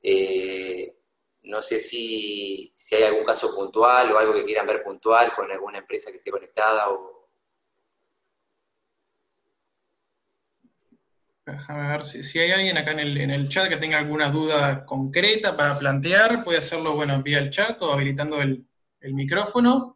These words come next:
Speaker 2: y hablando directamente con, con Marcelo. Eh, no se, no sean tímidos. Eh, eh,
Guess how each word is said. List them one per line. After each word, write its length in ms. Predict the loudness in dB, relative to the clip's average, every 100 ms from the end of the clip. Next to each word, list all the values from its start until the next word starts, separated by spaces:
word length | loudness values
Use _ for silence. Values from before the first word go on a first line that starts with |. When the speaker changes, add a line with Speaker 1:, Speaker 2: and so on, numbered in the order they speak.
| -14
Speaker 2:
y 360 | -12 -12 -12
hablando 260 | -8 -2 0
directamente 500 | 0 0 0 0 -2
con, 280 | -4 -10 -14 _ _ _
con 160 | -12
Marcelo. 640 | -10 -4 0 2 2 -2 _ _ _ _ _ _ _ _ -12 -2
Eh, 420 | 2 2 0 -6 -4
no 100 | -2
se, 140 | 0
no 100 | 0
sean 220 | 2 2
tímidos. 580 | 2 4 4 2 -2 -12 _ _ _ _ _ _ -20 -20 -12 -8
Eh, 500 | -8 -8 -10 -14 _ _ _ _ _ _ -8
eh, 320 | -6 -4